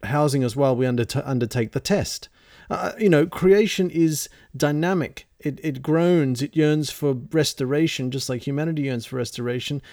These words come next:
And Revelation and the New Testament writings point towards a restoration of creation rather than an eradication of creation. And yet, I think, even though we've, as Adventists, we've really stuck into this idea of, you know,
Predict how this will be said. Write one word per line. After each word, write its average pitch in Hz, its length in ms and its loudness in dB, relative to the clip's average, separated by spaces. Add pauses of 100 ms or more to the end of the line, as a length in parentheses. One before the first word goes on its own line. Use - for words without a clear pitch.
(200)
And 147 340 0
Revelation 180 760 2
and 147 260 -2
the 139 80 -2
New 151 160 -2
Testament 143 460 -2
writings 127 580 -4 (200)
point 143 280 -4
towards 127 640 -2 (300)
a 117 100 -2
restoration 135 760 -2
of 131 140 -6
creation 127 720 -8 (260)
rather 131 320 0
than 131 180 -2
an 127 160 0
eradication 123 800 -2
of 98 120 -8
creation. - 560 -12 (580)
And 175 120 4
yet, 190 160 8
I 175 100 4
think, 247 340 0 (140)
even 220 260 2
though 185 180 6
we've, 156 500 4
as 147 160 2
Adventists, 147 600 2
we've 139 240 0
really 185 500 2
stuck - 640 -6
into 175 460 0
this 123 220 -2
idea 131 520 0
of, 110 220 -4
you 160 80 -2
know, 131 260 0